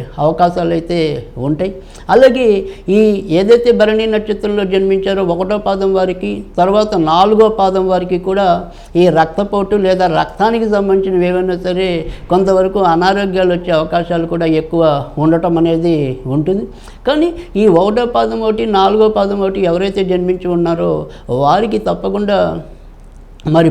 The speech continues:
పోలీసు, మిలిటరీ ఇలాంటి వృత్తుల్లో కూడా రాణించడానికైతే ఉంటుంది. ఇంకా ఇదే రాశిలో జన్మించిన మరి క-, అలాగే ఆడవాళ్ళు అయితే కానీ పురుషులు అయితే కానీ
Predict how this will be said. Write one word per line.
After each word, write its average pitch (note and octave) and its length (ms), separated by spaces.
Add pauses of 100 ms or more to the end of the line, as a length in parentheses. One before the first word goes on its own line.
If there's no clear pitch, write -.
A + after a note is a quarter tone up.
(100)
పోలీసు, G3 460 (440)
మిలిటరీ F3+ 500 (360)
ఇలాంటి A3 360 (340)
వృత్తుల్లో G3+ 460
కూడా F#3 240
రాణించడానికైతే E3 920 (400)
ఉంటుంది. F3+ 320 (360)
ఇంకా A3 180 (600)
ఇదే B3+ 200 (480)
రాశిలో A3 360 (100)
జన్మించిన G#3+ 400 (100)
మరి G3 140 (220)
క-, F3+ 120 (160)
అలాగే G#3 240 (120)
ఆడవాళ్ళు G#3 400
అయితే G3 240
కానీ F#3+ 180 (100)
పురుషులు F#3 340
అయితే F#3 260
కానీ F3+ 160